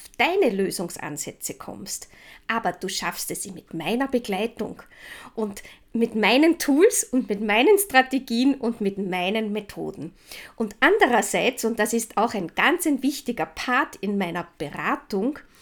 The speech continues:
bekommst du ganz viele Tipps für deine körperliche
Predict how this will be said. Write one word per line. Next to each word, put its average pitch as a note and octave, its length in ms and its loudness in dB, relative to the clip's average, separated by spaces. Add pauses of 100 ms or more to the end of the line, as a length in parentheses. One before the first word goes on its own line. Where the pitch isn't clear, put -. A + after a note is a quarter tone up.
(420)
bekommst G#3+ 600 0
du D4+ 140 0 (300)
ganz G4 480 -2
viele C#4 580 0 (1200)
Tipps - 580 4 (260)
für G#3 300 0
deine D#3 320 -8 (380)
körperliche A#3+ 1080 0